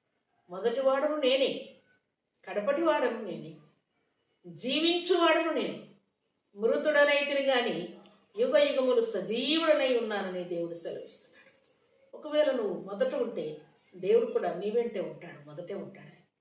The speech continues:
ఒకవేళ నువ్వు కడపట ఉంటే, వెనకంజ వేసి ఉంటే, అన్ని విషయాల్లో ఫెయిల్యూర్ అయిపోయి ఉంటే, ఆయన కడపటివాడుగా కూడా నీ వెంట ఉంటాడు.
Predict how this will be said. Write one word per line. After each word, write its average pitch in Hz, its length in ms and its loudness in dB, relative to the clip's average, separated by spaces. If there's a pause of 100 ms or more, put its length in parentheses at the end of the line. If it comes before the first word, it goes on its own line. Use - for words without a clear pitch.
(600)
ఒకవేళ 359 360 0
నువ్వు 320 160 -2
కడపట 269 360 0
ఉంటే, 208 480 0 (520)
వెనకంజ 233 420 0
వేసి 330 380 2
ఉంటే, 196 500 -2 (1600)
అన్ని 285 200 -2
విషయాల్లో 285 460 4
ఫెయిల్యూర్ 339 520 4
అయిపోయి 233 400 6
ఉంటే, 170 380 -8 (1200)
ఆయన 202 180 -8
కడపటివాడుగా 294 720 0
కూడా 294 260 -2
నీ 262 160 -2
వెంట 185 260 -6
ఉంటాడు. - 440 -14